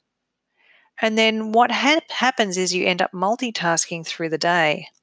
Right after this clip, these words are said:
and you feel like you've gotten some things done. But by about Wednesday, something's happened with the family, or the dog's got run over, or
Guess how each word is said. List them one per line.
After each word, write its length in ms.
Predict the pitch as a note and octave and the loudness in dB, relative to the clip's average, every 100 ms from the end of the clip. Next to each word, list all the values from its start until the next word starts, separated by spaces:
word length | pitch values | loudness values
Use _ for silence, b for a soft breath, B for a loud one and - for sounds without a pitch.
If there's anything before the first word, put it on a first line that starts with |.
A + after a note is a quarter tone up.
| _ | _
and 160 | - A#3+ | -6 -4
you 140 | B3+ | -4
feel 300 | - - B3+ | -6 -4 0
like 180 | A#3 A3 | 0 0
you've 140 | G3 - | -4 -2
gotten 240 | F3+ F#3 | -4 -2
some 180 | F3 D#3 | -4 -6
things 300 | D3+ D3+ - | -12 -4 -2
done. 280 | F3+ E3 D3+ | 0 0 0
But 180 | F3 - B B B B _ _ _ _ | -2 -4 B B B B _ _ _ _
by 160 | - D4 | 2 4
about 320 | D4+ A#3 - | 4 2 0
Wednesday, 720 | E3 E3+ E3 F3 - D#3+ - F#3 - _ _ _ _ | 0 0 0 -4 -2 -4 -6 -12 -18 _ _ _ _
something's 440 | - C4+ D4+ D4 - | -4 -2 -4 -2 0
happened 280 | B3+ B3+ | 0 -2
with 120 | A#3 G#3 | -4 -2
the 80 | |
family, 680 | - E3+ E3+ E3 C#3+ D#3+ - _ _ _ - | -2 0 0 2 0 -2 -10 _ _ _ -2
or 140 | G#3+ | 0
the 80 | G#3 | 0
dog's 440 | F#3+ F3+ F#3 E3 | -2 0 0 0
got 200 | - - | -2 -4
run 200 | F3+ D#3 | -4 -4
over, 340 | C#3+ D3+ E3 - _ _ _ _ _ _ _ _ _ _ _ - | -4 -8 -12 -14 _ _ _ _ _ _ _ _ _ _ _ -2
or 420 | G#3+ A3 G#3+ | 2 4 2